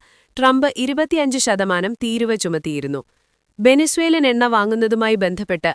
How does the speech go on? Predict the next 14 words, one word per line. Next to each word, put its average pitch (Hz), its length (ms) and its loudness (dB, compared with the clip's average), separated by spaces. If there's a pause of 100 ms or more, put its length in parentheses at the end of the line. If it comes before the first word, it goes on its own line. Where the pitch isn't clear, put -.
അമേരിക്കയുമായി 247 800 0
കരാറുണ്ടാക്കാൻ 190 800 2 (140)
ചൈനയെയും 269 640 -2
സ്വാഗതം 220 520 0
ചെയ്യുന്നതായി 180 560 -2
ട്രംപ് 180 380 -4
പറഞ്ഞു. 139 380 -4 (460)
റഷ്യയിൽ 330 480 2
നിന്നുള്ള 285 420 2
എണ്ണ 214 280 0
വാങ്ങിയതിനും 190 600 0 (100)
ഇന്ത്യക്കെതിരെ 220 640 -2
ട്രംപ് 185 380 -2
രംഗത്തെത്തിയിരുന്നു. 147 840 -4